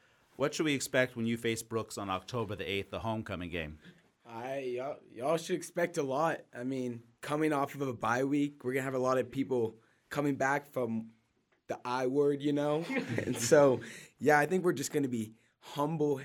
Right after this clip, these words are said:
Speaker 2: healthy, and, uh, hungry, and we're just gonna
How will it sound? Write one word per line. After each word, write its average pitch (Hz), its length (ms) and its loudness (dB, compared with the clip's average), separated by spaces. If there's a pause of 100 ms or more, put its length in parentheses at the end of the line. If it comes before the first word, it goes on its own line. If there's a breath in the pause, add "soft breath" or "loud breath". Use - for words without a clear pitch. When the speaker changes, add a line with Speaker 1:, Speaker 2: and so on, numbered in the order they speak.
Speaker 2:
healthy, 151 680 -4 (680 soft breath)
and, 117 260 -8
uh, 104 260 -6 (180)
hungry, 185 600 0 (380 soft breath)
and 117 140 -6
we're 135 80 -2
just 160 180 -8
gonna 123 200 -4